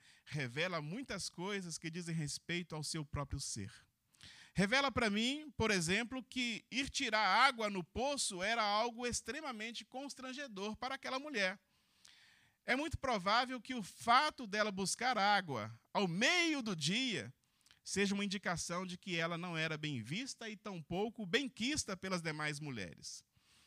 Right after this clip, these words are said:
A sua tarefa aqui, então, solitária, no pior horário do dia, a fazia rememorar a sua própria condição diante da sociedade. Uma mulher tida como adúltera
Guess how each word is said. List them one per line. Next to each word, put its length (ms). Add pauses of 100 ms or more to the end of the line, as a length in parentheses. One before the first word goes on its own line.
(120)
A 100
sua 200
tarefa 520
aqui, 180
então, 320
solitária, 1040 (320)
no 120
pior 680
horário 500
do 140
dia, 480 (280)
a 120
fazia 560
rememorar 1080
a 120
sua 260
própria 420
condição 800 (360)
diante 500
da 180
sociedade. 1080 (260)
Uma 140
mulher 400
tida 440
como 400
adúltera 720